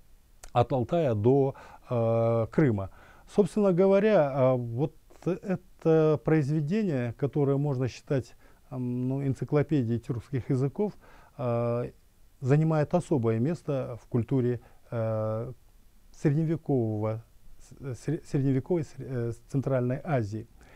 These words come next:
С караханитским государством связано творчество и классика тюркоязычной поэзии, политического деятеля, теоретика Ю-, э, Жусупа Баласагуни, сочинившая поэму "Благодатное знание".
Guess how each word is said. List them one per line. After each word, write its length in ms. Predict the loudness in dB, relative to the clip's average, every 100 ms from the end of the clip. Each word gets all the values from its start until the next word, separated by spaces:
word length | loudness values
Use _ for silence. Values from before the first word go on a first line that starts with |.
| -20 -20 -20
С 80 | -2
караханитским 720 | 6 6 6 4 2 0 0
государством 720 | 2 0 0 0 -2 -4 -4 -4
связано 440 | 2 2 2 -2
творчество 420 | 0 -2 -2 0
и 100 | 0
классика 480 | 2 0 0 -4 -6
тюркоязычной 720 | -4 -4 0 0 -2 -6 -6
поэзии, 440 | -4 -2 -2 -2 -2
политического 880 | -2 -2 -4 -8 -10 -4 -2 -2 -6 -12 -14 -16 -10 0
деятеля, 600 | 4 4 2 0 2 2
теоретика 680 | 4 4 4 0 -2 -4
Ю-, 300 | -2 -2 -4 -4
э, 240 | -2 0
Жусупа 440 | 0 0 -2 -2
Баласагуни, 760 | -2 -2 -2 -2 -2 -2 -2 -4 -10 -20 -20 -2
сочинившая 680 | 0 2 2 2 0 -4
поэму 460 | 0 0 0 -2 -2
"Благодатное 760 | 0 0 0 -2 -4 -4 -4
знание". 520 | -2 -2 -2 -4 -8